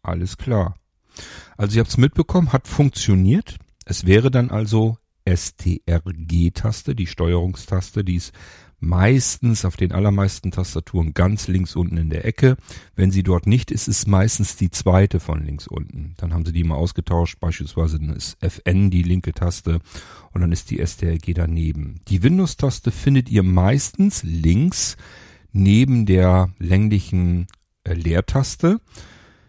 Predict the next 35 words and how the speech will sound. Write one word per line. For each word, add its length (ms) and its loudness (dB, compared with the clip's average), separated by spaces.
Wenn 160 6
sie 120 4
nicht 180 0
direkt 320 4
daneben 380 6
ist, 240 -2
dann 100 2
ist 160 -4
sie 100 -2
da 120 4
auch 160 0
da, 280 6
dann 460 2
nochmal 340 0
eins 300 2
weiter 300 4
nach 160 4
links. 340 2
Also 160 -2
es 120 -8
kann 200 0
sein, 160 2
dass 200 -4
da 100 0
so 240 0
wie 60 2
bei 140 2
meiner 340 2
Tastatur 500 -2
hier 220 0
ist 120 -6
noch 140 -2
eine 160 -2
Taste 300 -2
dazwischen 540 0